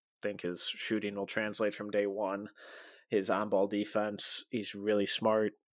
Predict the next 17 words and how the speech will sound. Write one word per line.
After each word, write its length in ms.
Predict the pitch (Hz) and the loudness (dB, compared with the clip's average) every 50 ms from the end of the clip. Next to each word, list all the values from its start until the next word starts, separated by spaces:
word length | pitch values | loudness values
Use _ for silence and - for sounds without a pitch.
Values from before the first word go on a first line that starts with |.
| _ _ _ - | _ _ _ -6
Um, 460 | 104 101 95 92 90 87 85 165 - - - - _ _ _ _ _ _ _ _ _ _ _ _ - | -6 -6 -4 -6 -6 -8 -10 -12 -16 -20 -20 -20 _ _ _ _ _ _ _ _ _ _ _ _ 0
and 180 | 131 117 107 107 | 2 2 4 4
I 80 | 104 | 4
think 220 | 101 - 117 107 110 | 4 2 0 0 2
a 40 | 104 | 4
lot 220 | 104 104 104 107 | 4 4 4 4
of 80 | 104 - | 2 2
his 320 | 113 101 98 98 - - | 2 2 2 0 -2 -2
interior 560 | - 107 107 - - - 107 107 107 107 107 | -2 -4 -4 -2 0 2 2 2 2 2 0
finishing 400 | - - 113 117 107 - 113 113 | 0 0 -2 0 0 0 0 0
struggles 720 | - - - 117 117 117 123 120 123 120 117 - - - - - _ _ _ _ - | 2 2 4 4 6 6 8 8 6 6 4 0 -2 -4 -8 -16 _ _ _ _ -4
a-, 160 | - - 113 | -2 -2 -2
and 420 | 107 104 95 90 92 87 90 - - - - - - - - - - - - - _ _ _ _ _ - | -2 -2 -2 -4 -4 -6 -8 -10 -12 -16 -20 -20 -20 -20 -20 -20 -20 -20 -20 -20 _ _ _ _ _ 2
are 220 | 120 107 101 101 | 4 4 4 2
because 560 | 98 101 110 98 - - 107 104 95 - - | 0 -2 -4 -2 2 4 4 4 4 2 2
of 160 | 104 98 101 - | 0 0 2 0
this 320 | 101 95 - - - | 0 0 0 -2 -4